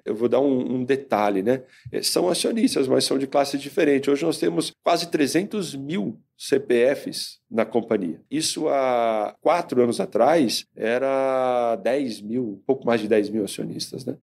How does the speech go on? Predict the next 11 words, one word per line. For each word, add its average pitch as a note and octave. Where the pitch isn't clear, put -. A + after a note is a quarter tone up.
Então, C3+
a A2+
empresa, B2+
né, A2+
o C3
setor C3
privado B2+
vem B2+
evoluindo B2
e C#3+
uma F#3+